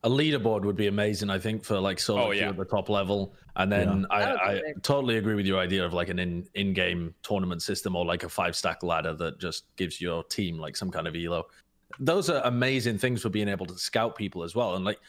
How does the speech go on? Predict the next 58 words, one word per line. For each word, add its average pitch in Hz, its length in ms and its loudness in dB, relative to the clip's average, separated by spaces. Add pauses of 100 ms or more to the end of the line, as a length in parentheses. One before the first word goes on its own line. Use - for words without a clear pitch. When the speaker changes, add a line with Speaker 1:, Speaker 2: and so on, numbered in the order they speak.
(300)
Speaker 1:
I 151 180 2
guess 196 220 0
what 180 140 2
the 156 80 4
people 160 360 2
at 131 60 2
the 123 80 2
top 127 240 2
really 117 200 2
want 117 360 2
is 104 160 0
some 117 160 2
way 113 160 2
of 107 100 -4
determining, 104 640 0 (580)
uh, 92 60 -12 (280)
what, 131 200 2 (200)
like, 127 180 2
who 156 180 4
is 139 160 2
actually 123 380 0
good. 92 320 2 (300)
Like, 117 120 2
you 131 100 4
need 151 220 0
some 139 240 2
Speaker 4:
Yeah. 113 120 2
Speaker 1:
measure 113 380 2
of, 95 320 0
of 90 300 -4 (140)
your, 92 380 0
your 104 200 0
worth. 101 480 0 (240)
That's 127 140 2
the 139 60 2
whole 131 200 2
point 135 340 2
of 107 220 0
<laughs> - 40 -10
investing 135 540 2
that 113 160 2
many 110 200 2
hours. 110 360 2
You 120 80 2
wanna 123 140 2
be 107 120 2
told 117 320 0
that 92 120 -6
you're 98 100 0
good, 98 300 0 (280)
or 113 80 4
at 120 80 0
least 120 260 0
be 117 100 4
able 104 200 2
to, 101 200 2
you 95 160 2
know, 90 160 0